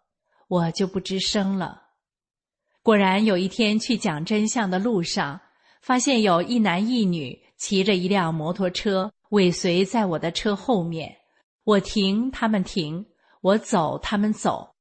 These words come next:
跟了我二三十里路远。在一个等红绿灯的路口，他们的车突然停在我的车旁，和我平行地停着。我瞪大眼睛看着他们，心里说，“不准跟踪我。”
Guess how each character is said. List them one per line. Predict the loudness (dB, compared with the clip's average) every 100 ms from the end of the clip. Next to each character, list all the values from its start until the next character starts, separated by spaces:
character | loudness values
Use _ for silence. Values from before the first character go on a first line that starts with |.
| _
跟 | 0 4
了 | 6
我 | 6 4
二 | 4 0 -2
三 | 0 0
十 | 0 0 0
里 | 0 -2
路 | -2 -2
远。 | -4 -8 -12 -20 _ _ _ _ _ _
在 | 2 2
一 | 2
个 | 4 2
等 | 4 2 0
红 | 0 2
绿 | 2
灯 | 2 0
的 | 0
路 | 0 0
口， | -2 -4 -6 -6 -12 _ _ _ _ -6
他 | 0
们 | 2
的 | 2 0
车 | 0 0 0
突 | 2 2
然 | 2 0
停 | -2 -2 0
在 | 0 0
我 | -2
的 | -4
车 | -4 -2 -4
旁， | -2 -4 -4 -10 _ _
和 | 0 2
我 | 2
平 | 2 -2 0 0
行 | -2 -2
地 | -2
停 | -4 -6 -8 -6
着。 | -4 -4 -6 _ _ _ _ _ _ _ 0
我 | 0
瞪 | 2 0
大 | 2 0
眼 | 0 -2 -2
睛 | -2 -2
看 | -4 -2 -2
着 | -2
他 | -6 -6
们， | -6 -10 -16 _ _
心 | -4 -2 -2
里 | -4
说 | -4 -4 -4 -10 _ _ _ _ 0
，“不 | 2
准 | 4 2
跟 | 2 2
踪 | 2 0 0
我。” | 0 -2 -4